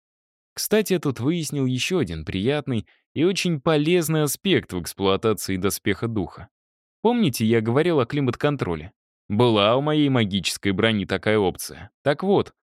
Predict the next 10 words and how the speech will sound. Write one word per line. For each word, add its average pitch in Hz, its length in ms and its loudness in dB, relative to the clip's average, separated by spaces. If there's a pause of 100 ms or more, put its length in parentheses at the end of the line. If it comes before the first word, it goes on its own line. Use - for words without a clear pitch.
(180)
спать 208 400 0
мне 175 160 0
теперь 147 300 -2
можно 147 380 0
без 131 280 0
особых 131 480 0
проблем 113 540 0
даже 104 240 2
на 107 120 0
снегу. 98 520 -2